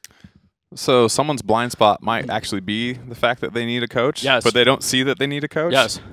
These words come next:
Speaker 1: How would someone know if that is, in fact, their blind spot? How do you know if you need a coach?
Speaker 2: Uh, you don't.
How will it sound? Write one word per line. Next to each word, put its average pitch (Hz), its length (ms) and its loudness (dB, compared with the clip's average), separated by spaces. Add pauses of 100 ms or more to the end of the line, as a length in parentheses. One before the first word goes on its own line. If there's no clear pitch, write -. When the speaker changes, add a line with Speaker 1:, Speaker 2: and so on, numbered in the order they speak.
Speaker 1:
How 135 220 4
would 147 140 8
someone 131 400 0
know 113 460 4 (180)
if - 160 -12
that 110 220 2
is, 110 140 -2
in 104 100 -8
fact, - 240 -8
their 104 100 -2
blind 110 240 0
spot? 87 260 -2
How 117 120 0
do 123 60 0
you 123 80 -2
know 113 260 4
if - 140 0
you 104 60 -8
need 98 140 -6
a 92 40 -10
coach? - 400 -6 (120)
Speaker 2:
Uh, 120 300 2
you 113 140 -10
don't. 117 320 0